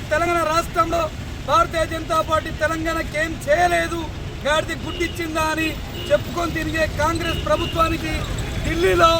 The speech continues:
సున్నా గుడ్డు రూపంలో బుద్ధి చెప్పింది. మరి మేము అడుగుతున్నాం కాంగ్రెస్ ప్రభుత్వాన్ని, మన హర్యానా, నిన్న మహారాష్ట్ర, ఈరోజు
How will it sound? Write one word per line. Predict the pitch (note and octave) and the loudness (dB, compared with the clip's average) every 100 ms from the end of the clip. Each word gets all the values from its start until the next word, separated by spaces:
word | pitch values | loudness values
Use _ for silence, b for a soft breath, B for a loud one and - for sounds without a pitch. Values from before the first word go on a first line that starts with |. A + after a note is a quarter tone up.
| D4 - - - - | 2 -4 -6 -6 -4
సున్నా | E4+ F#4 F#4 - | 0 4 4 2
గుడ్డు | E4 - F#4 | -2 2 2
రూపంలో | F4+ E4+ E4 E4+ D#4+ C#4 - - - | 2 2 4 4 2 0 -4 -6 -6
బుద్ధి | - E4 D#4+ | -4 0 2
చెప్పింది. | D4 D4+ C4 - - - - - - | 0 -2 -6 -6 -6 -6 -6 -4 -2
మరి | C#4 | 0
మేము | D#4 D4+ | 0 0
అడుగుతున్నాం | D4+ D#4+ E4 D#4+ D4+ | 0 0 0 0 0
కాంగ్రెస్ | D4 D4+ D#4+ - | 0 0 -2 -2
ప్రభుత్వాన్ని, | D4+ D#4+ D#4+ D#4 D#4 D4+ - - - - | -2 -2 0 0 0 -4 -6 -6 -6 -4
మన | - D4 | 2 4
హర్యానా, | D4 E4 E4 E4 - - - - | 4 4 2 0 -4 -8 -8 -6
నిన్న | C#4 E4+ E4 D#4 | -2 2 2 4
మహారాష్ట్ర, | D4+ E4+ E4+ - F4+ E4+ D4+ - - - C#4 | 4 6 4 2 4 4 2 -6 -8 -8 -6
ఈరోజు | E4 E4 | -4 -4